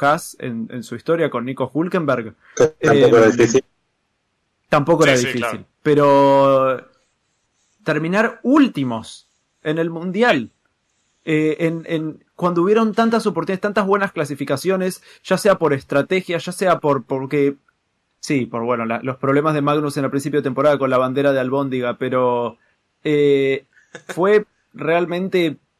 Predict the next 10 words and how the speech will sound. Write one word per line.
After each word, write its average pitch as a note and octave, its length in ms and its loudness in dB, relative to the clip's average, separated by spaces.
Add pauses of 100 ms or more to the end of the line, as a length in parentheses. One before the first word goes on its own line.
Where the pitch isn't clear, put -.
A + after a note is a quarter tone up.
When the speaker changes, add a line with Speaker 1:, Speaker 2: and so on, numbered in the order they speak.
(420)
Speaker 1:
desesperante D#3+ 1040 -2 (600)
como C#3 440 -2
para, B2+ 280 2
para, B2+ 260 -2
para, A#2+ 220 0
para B2 180 0
ver C#3 140 0
a D3 40 0
ese C#3+ 140 -10
equipo. A#2 440 -10